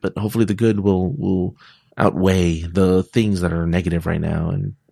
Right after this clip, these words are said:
really scream at us by the end of the year, reminding us of all the, uh, the amazing, amazing things that are going on in our lives and around the world. So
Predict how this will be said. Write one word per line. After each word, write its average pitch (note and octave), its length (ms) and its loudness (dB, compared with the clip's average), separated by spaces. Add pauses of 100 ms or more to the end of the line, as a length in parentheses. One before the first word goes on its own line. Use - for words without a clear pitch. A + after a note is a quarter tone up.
(180)
really F#2 320 2
scream G2+ 500 0
at F2 100 0
us E2+ 200 -2
by F2+ 180 -4
the E2+ 80 -2
end F2 120 0
of E2+ 60 -2
the F2+ 80 -4
year, E2+ 460 -2
reminding G#2 720 4
us E2+ 180 -2
of F2 100 -6
all D#2+ 140 -2
the, E2+ 160 -2
uh, E2 140 -2 (100)
the F2+ 220 0
amazing, F#2+ 640 2
amazing F2 460 2
things F2 340 -2
that D#2+ 120 -4
are - 40 -6
going E2+ 260 0
on F2+ 180 2
in E2+ 100 2
our F2 180 2
lives E2 380 0
and E2+ 120 0
around F2 360 0
the D#2+ 80 -2
world. D#2+ 420 0
So E2 260 -2